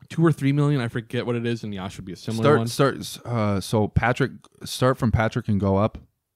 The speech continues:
Speaker 2: The names that are unrestricted, 'cause that was a laundry list.
Speaker 1: Davante Adams, M V S, Robert Tonyan, Lucas Patrick, Dennis Kelly, E Q, Lazard, and so
Speaker 2: Damn,
Speaker 1: on. So
Speaker 2: okay.
Speaker 1: for me, I mean, the biggest thing there is obviously Davante. Everything else I'm kinda fine with.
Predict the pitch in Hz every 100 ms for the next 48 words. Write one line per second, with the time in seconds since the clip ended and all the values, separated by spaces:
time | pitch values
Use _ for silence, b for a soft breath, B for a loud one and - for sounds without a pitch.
0 | _ _ _ _ _ - - - 104 101
1 | 104 107 101 101 98 - 104 101 - 107
2 | 110 - 95 107 107 85 - - 92 95
3 | 98 80 69 78 - 135 147 139 151 160
4 | 160 143 139 139 139 - 131 139 131 123
5 | 123 - 131 131 131 - 131 120 123 120
6 | 117 117 - _ - 123 127 - 113 120
7 | 113 117 110 - - 107 107 - 104 -
8 | 107 98 98 92 _ 104 101 92 90 90
9 | 95 87 85 104 98 85 87 b b b
10 | b _ _ _ 170 180 180 143 151 143
11 | 143 131 - 131 123 117 120 117 123 117
12 | 110 113 117 120 110 117 117 113 107 110
13 | - - 98 - 110 113 117 117 120 -